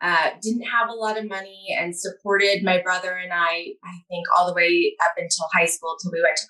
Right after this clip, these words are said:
college. And so I didn't have, uh, we didn't have a lot of money, a lot of spare coins around. So,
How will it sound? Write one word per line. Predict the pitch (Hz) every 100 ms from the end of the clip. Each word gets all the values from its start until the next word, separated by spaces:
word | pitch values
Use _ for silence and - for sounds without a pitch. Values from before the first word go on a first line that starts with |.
| -
college. | - 226 - - - - - -
And | 220 233
so | 262 240 233 226 226 _ _ _ _ _ _ _
I | 285
didn't | 330 381 -
have, | 302 302
uh, | - - 269
we | 254
didn't | 349 349
have | 320
a | 294
lot | 285 277
of | 254
money, | 247 247
a |
lot | 233 233
of |
spare | - - 240 214
coins | 240 233 233
around. | 190 156 135 -
So, | - 214 208 190 190